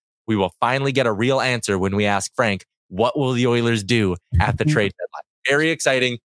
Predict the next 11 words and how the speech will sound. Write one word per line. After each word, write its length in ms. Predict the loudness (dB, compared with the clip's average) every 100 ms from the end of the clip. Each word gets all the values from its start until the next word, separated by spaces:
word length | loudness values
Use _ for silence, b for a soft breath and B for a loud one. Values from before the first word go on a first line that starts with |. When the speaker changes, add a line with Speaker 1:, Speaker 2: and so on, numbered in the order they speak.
| _ -4
Speaker 1:
big 160 | -2
moment 340 | 0 0 0 -2
for 80 | -2
the 100 | 0
show. 260 | -2 -4 _ _ _ _ _ _ _ _ _ _ _ b b _
Speaker 2:
Yeah, 180 | -2 0
that, 320 | 2 2 0 0
that'll 220 | 0 2
be 120 | 2 2
big 360 | 2 2 0
for, 440 | 0 2 2 0